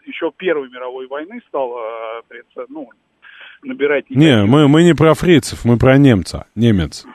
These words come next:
Speaker 1: Нет, я понимаю. Я
Speaker 2: Вы знаете,
Speaker 1: просто
Speaker 2: что
Speaker 1: слово
Speaker 2: по-поль-,
Speaker 1: «немец»
Speaker 2: по-польски германец тоже немец?
Speaker 1: Знаю, потому что не умеет говорить.
Speaker 2: Ну, потому что не мой, да.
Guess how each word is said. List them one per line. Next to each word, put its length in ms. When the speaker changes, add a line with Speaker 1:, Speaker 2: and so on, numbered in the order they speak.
Speaker 1:
Нет, 220
я 100
понимаю. 520
Я 140
Speaker 2:
Вы 120
знаете, 360
Speaker 1:
просто 20
Speaker 2:
что 220
Speaker 1:
слово 160
Speaker 2:
по-поль-, 240
Speaker 1:
«немец» 100
Speaker 2:
по-польски 500
германец 680
тоже 280
немец? 640
Speaker 1:
Знаю, 420
потому 300
что 100
не 80
умеет 300
говорить. 380
Speaker 2:
Ну, 200
потому 220
что 120
не 80
мой, 300
да. 360